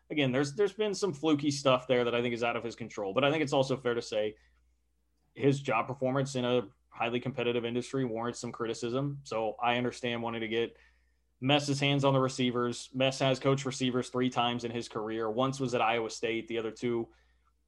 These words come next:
it was Missouri State, and I forget, it was Southern Illinois, maybe. So smaller-ish schools, but, um, he's done it before.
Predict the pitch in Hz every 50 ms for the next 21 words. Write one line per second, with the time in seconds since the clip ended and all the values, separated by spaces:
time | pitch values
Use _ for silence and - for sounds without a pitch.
0 | _ _ _ _ - - - 113 113 104 107 110 101 98 113 131 135 127 123 -
1 | - - 127 127 127 127 117 113 107 - 113 110 113 113 - - - - - -
2 | 135 131 135 131 131 131 127 113 107 117 123 131 135 135 135 131 135 - - 131
3 | 131 139 139 135 135 139 - 131 123 - - 143 143 143 143 143 139 135 135 139
4 | 143 139 127 131 - - - 131 131 127 127 131 127 117 - - 117 113 113 110
5 | 104 - - 117 110 107 104 104 98 95 92 95 - _ - 160 180 143 139 151
6 | 139 139 139 131 135 135 - 131 120 120 120 120 113